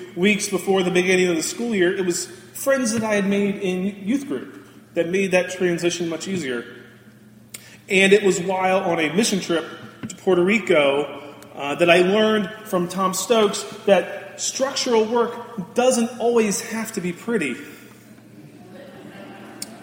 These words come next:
And it was members of this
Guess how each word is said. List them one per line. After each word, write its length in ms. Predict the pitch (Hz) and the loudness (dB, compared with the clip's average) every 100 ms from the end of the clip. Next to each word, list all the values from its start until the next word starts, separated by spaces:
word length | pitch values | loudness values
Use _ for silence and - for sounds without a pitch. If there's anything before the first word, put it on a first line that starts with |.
| - - - - - - - - - - - - - - - - - - | -20 -20 -20 -20 -20 -20 -20 -20 -20 -20 -20 -20 -20 -18 -20 -20 -20 -2
And 120 | 185 | 0
it 60 | 208 | 2
was 180 | 190 170 | 2 2
members 580 | 208 214 208 202 196 - | 2 4 4 2 0 -2
of 220 | 175 165 | 0 2
this 200 | 190 | 0